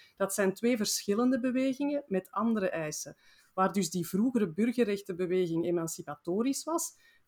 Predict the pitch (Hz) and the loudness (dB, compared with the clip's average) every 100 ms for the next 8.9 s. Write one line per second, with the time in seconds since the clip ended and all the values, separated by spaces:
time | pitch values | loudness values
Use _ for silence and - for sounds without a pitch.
0 | _ 262 226 226 185 214 214 - 165 160 | _ 0 2 0 2 0 -2 -4 -4 0
1 | 240 254 254 254 240 240 233 233 196 185 | -2 -2 -2 -2 0 0 -2 0 0 0
2 | 165 160 - 208 - 135 - 139 - 160 | -4 -6 -4 -6 -6 -10 -10 -10 -10 -12
3 | - _ _ _ - 190 175 233 240 - | -16 _ _ _ 0 2 6 4 2 -8
4 | _ - 214 208 - 226 220 202 - 240 | _ 2 2 2 0 2 2 2 2 0
5 | 247 - 196 247 277 240 277 285 277 285 | 0 -2 -4 -2 -2 -2 -2 -2 -2 -4
6 | 247 254 269 262 226 214 202 202 - 233 | -4 -2 0 0 0 0 -2 -4 -2 -2
7 | 247 - 240 226 202 - 190 185 - 220 | -2 -2 0 0 -2 -2 -2 -2 -4 -8
8 | - 185 170 - 247 269 269 269 | -4 -4 -4 -4 -2 2 2 0